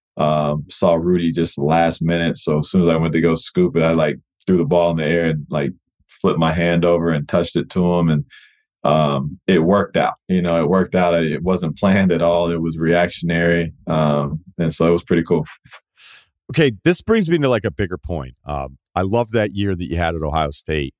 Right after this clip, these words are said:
Speaker 2: 'cause, you know, when you were there with Oden, it was like,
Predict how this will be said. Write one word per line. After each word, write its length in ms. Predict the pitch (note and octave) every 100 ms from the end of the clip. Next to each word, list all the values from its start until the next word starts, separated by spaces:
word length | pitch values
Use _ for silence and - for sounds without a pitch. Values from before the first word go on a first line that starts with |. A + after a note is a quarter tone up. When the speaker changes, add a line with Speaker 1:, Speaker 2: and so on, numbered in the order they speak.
| -
Speaker 2:
'cause, 180 | D2+
you 100 | D#2+ A2
know, 80 |
when 180 | E2+ F#2+
you 160 | G#2+ C3
were 360 | A#2+ F#2+ F2 - _ _ _ _ _
there 380 | D#2+ G#2+ A#2+ G2+
with 420 | E2 E2 - - _
Oden, 400 | A#2 F3 C3 F2+ D#2+
it 160 | E2+ -
was 200 | E2+ D#2
like, 240 | E2 C#2+